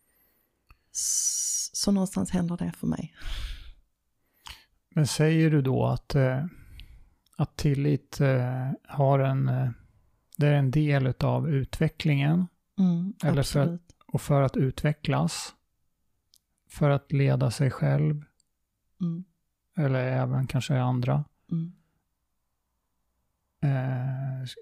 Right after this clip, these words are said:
Speaker 2: skulle vi kunna säga att tillit, eh, gifter sig med u-, med utveckling?
Speaker 1: Absolut. Absolut.
Speaker 2: Eller i alla fall har en relation,
Speaker 1: Mm.
Speaker 2: apropå relationer.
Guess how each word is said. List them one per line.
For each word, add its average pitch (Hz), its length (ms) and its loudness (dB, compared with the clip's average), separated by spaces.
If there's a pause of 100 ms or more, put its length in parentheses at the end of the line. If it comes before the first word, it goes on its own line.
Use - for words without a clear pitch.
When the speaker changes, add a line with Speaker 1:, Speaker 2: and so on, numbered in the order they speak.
Speaker 2:
skulle 143 280 0
vi 139 120 0
kunna 143 180 0
säga 143 400 2
att - 280 -8 (680)
tillit, 139 640 -2
eh, 127 360 -4 (920)
gifter 143 400 0
sig 135 260 -2
med 127 260 -2
u-, 127 140 -4 (240)
med 139 180 2
utveckling? 143 760 -4 (220)
Speaker 1:
Absolut. - 480 -12 (800)
Absolut. 196 400 -10
Speaker 2:
Eller 139 160 4
i - 20 4
alla 131 120 2
fall 143 160 2
har 139 140 4
en 135 160 2
relation, 135 800 0
Speaker 1:
Mm. 165 300 -2 (160)
Speaker 2:
apropå - 440 -2
relationer. 131 640 0